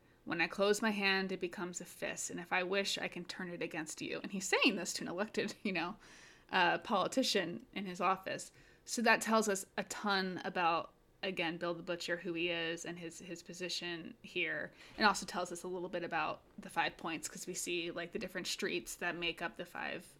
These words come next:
uh, points. Um,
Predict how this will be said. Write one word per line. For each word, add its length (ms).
uh, 280
points. 500
Um, 440